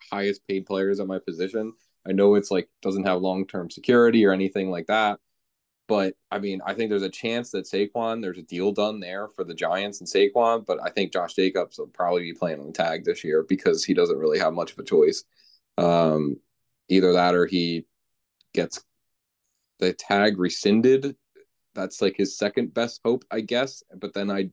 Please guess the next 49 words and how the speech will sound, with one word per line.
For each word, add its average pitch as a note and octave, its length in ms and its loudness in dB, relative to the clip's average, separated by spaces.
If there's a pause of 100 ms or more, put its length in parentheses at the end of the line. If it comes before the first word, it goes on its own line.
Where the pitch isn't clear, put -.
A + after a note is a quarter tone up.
don't G#2+ 200 2
even G#2 240 0
see G2+ 260 -2
anyone G2 340 -2
else A2+ 300 -4
paying A#2+ 380 -2
him A#2 120 -4
a A2 60 -2
lot G2+ 200 -4
of F#2 40 -6
money G#2+ 300 -4
like E2 220 -10
that. E2+ 240 -8
So, F2+ 260 -6 (480)
I, F2+ 220 -2
I G#2 40 0
mean, G2+ 320 4
I G2+ 320 -2
think G#2+ 240 0
that G#2 140 -2
these G#2 180 -6
guys G#2 400 0
just - 220 -8
need G2+ 160 -6
to F#2+ 140 -2
kinda F#2+ 260 -4
wake F#2 320 -2
up G#2 280 -2
to G2 120 -10
the F2+ 100 -6
reality F2+ 560 0
that F2+ 140 -6
they're F2 160 -8
in A#2 140 -4
now. F2 220 -10
It F2 120 -14
sucks, G#2 560 0
but F#2 240 0 (360)
it - 120 -10
just, - 220 -4
it F2 140 -2
is G#2 320 2
what F#2+ 220 2
it F2 100 2
is C3 280 2
for F#2 180 -6
them. D#2+ 400 -6
And F2+ 280 -2 (420)
I, G#2+ 100 2